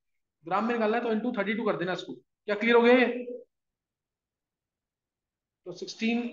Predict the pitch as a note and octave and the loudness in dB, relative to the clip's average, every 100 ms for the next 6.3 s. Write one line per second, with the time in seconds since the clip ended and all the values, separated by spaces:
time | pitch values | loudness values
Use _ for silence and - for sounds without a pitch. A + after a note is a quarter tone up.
0 | - - F3 G3 G3 G3 - _ _ - | -12 -12 0 2 2 0 -8 _ _ -18
1 | - - G#3+ G#3 - A3 A3 - - E3+ | -14 -4 -2 0 0 2 2 0 -6 -6
2 | E3 F3+ G3 F#3+ F#3+ G#3 - - - _ | 0 4 6 6 4 2 -2 -18 -20 _
3 | _ _ _ _ - E3 E3 E3 D#3+ E3 | _ _ _ _ -8 -2 -2 -2 -2 -2
4 | D#3 D#3+ - G#3+ G#3+ G#3+ G#3 F3 D3 - | -2 0 4 6 8 8 6 4 2 0
5 | - - - F#3+ G3 G#3+ G3 G#3 G#3 G3 | -10 -14 -2 0 4 6 6 6 4 4
6 | G3+ G#3 A3+ | 4 6 4